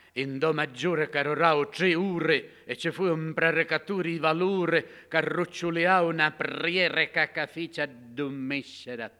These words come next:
tutti. "Tinto cuccincaglia", sentenziò mia madre. Bu funerale fece la sfelarata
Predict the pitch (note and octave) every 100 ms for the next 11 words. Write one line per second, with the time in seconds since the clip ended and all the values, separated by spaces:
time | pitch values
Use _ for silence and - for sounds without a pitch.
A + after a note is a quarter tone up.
0 | - F#2 - _ _ - _ _ _ _
1 | _ _ _ _ _ _ _ _ _ _
2 | _ _ _ _ D3 F3 G3+ G3 F#3 F3+
3 | F#3 - _ _ _ _ _ C#3+ D3 -
4 | D3+ C#3 B2 B2+ A#2 G2 G2 G2+ G#2 _
5 | _ _ _ _ _ _ _ A2+ A2 A2
6 | A2 G#2+ A2+ A2 G#2+ G#2 G2+ G#2 G2 F#2+
7 | - F2 _ _ _ _ _ _ _ _
8 | _ _ _ _ _ _ _ _ _ A#2
9 | A#2 B2+ B2 B2 D#3+ E3 C3+ G#2 - _
10 | _ _ _ _ _ _ _ _ - C#3
11 | C#3+ C3+ C3 - C#3 C3+ C#3 D#3 D3+ C3
12 | C3